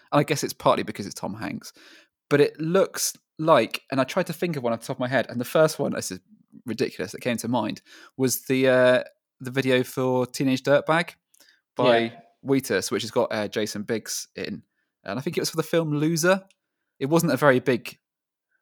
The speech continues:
Speaker 1: um, film. I think that, ironically, the song's probably bigger than the, the film was. It was around the same time that he did American Pie, but this was a lot bigger. Um, and it's kind of like the, the music video has, like, a story that isn't the story from the film,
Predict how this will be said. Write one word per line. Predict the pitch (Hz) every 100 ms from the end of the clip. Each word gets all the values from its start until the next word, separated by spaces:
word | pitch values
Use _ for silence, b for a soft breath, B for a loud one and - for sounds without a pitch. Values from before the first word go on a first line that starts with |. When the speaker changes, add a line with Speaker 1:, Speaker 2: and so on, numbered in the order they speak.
| -
Speaker 1:
um, | 113 110 110 104 - _ -
film. | 110 92 98
I |
think | 147 -
that, | 107 -
ironically, | 123 123 120 - -
the | 107
song's | - 117 -
probably | 107 113
bigger | 117 110
than | 110 110
the, | 110 113 110 _ _ _
the | -
film | 135 127
was. | 92 92 85
It | 120 135
was | 131
around | 147
the | 131
same | 135 117
time | 113
that | 107
he | 117
did | 117
American | 107 110 - 110
Pie, | 120 107
but | 82
this | 117
was | -
a |
lot | 113 -
bigger. | 127 - - - b b b b b -
Um, | 117 120 113 - _ _ _ 147
and |
it's | 143
kind | - 190 180
of |
like | 185 160 -
the, | 147 165 156
the | 147
music | 156 180 156
video | 165 156
has, | 151 151
like, | 156 143
a |
story | - - - 190 151 117 107 151 - _ -
that | - -
isn't | 156 160 -
the | 147
story | - 156 151
from | 156
the | 156
film, | - 170 180 208